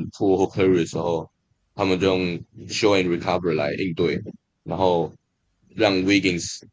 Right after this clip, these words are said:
一直能保持在 Doncic 面前，然后加上勇士就是做了一个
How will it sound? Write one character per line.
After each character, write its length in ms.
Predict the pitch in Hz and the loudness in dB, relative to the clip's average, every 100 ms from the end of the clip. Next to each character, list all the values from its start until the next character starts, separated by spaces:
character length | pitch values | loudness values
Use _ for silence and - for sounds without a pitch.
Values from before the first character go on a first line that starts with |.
| _ | _
一 160 | - 107 | -6 -4
直 120 | 87 | -2
能 200 | 87 85 | -2 0
保 120 | 82 | 0
持 140 | 80 | 0
在 240 | - 92 87 | 0 2 2
Doncic 480 | 90 90 - 82 85 | 0 -2 -4 -4 -2
面 160 | 85 | -2
前， 260 | 82 - - - _ _ _ | -2 -8 -10 -16 _ _ _
然 120 | - | 0
后 140 | 98 107 | 4 4
加 220 | 110 104 | 6 2
上 360 | - 101 90 82 - - _ _ _ _ _ | 4 0 0 -4 -10 -14 _ _ _ _ _
勇 200 | 92 92 | -4 -2
士 240 | 90 113 110 | 0 2 0
就 240 | - 113 | 2 2
是 140 | 107 | 2
做 260 | 104 - 101 | 2 6 8
了 80 | 90 | 8
一 60 | |
个 340 | 87 87 87 | 8 8 6